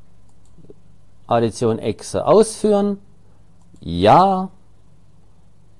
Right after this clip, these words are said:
Weiter, weiter. direct D Unterstützung installieren. Und nun installiert VirtualBox automatisch diese ganzen Gasterweiterungen.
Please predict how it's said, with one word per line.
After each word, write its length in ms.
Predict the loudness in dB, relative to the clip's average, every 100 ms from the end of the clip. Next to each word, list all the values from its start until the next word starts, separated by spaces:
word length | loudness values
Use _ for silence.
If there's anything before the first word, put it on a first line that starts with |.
| -20 -20
Weiter, 880 | -8 4 6 6 2 0 0 0 -4 -10 -20 -20 -20 -18
weiter. 880 | 0 4 4 4 0 -4 -2 -2 -6 -14 -20 -20 -20 -20 -20 -6 2
direct 540 | 4 4 0 -4 -4
D 200 | -2 0
Unterstützung 680 | 0 0 -2 -2 -8 -8 -14 -12 -4
installieren. 1200 | -2 -2 -4 -8 -6 -2 -2 0 0 0 -2 -6 -12 -20 -20 -14 -2
Und 140 | 2
nun 180 | 4 2
installiert 840 | -2 -2 0 4 2 2 -6 -18 -20 -20 -20 -20 -18
VirtualBox 760 | -2 0 2 2 4 2 0 -2
automatisch 640 | 0 2 2 2 0 -2
diese 220 | -4 -2
ganzen 320 | -2 -2 -4
Gasterweiterungen. 840 | 0 0 0 2 2 2 2 2